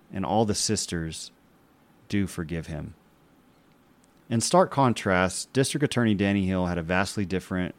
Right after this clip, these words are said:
reaction to the sentence. He stated, "Johnny Frank Garrett is a prime example of why the state legislature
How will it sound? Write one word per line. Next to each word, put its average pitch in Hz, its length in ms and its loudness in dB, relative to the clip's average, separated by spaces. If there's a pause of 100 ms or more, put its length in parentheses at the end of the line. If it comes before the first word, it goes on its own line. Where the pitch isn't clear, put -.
(760)
reaction 107 640 4
to - 120 -6
the 92 80 0
sentence. 90 560 -2 (300)
He 120 160 0
stated, 98 500 4
"Johnny 151 260 2
Frank 139 280 2
Garrett 110 280 4
is 92 100 -2
a 85 60 -6
prime 131 540 0
example 98 500 0
of 85 200 -6
why 123 140 6
the 143 100 2
state 120 260 2
legislature 95 720 0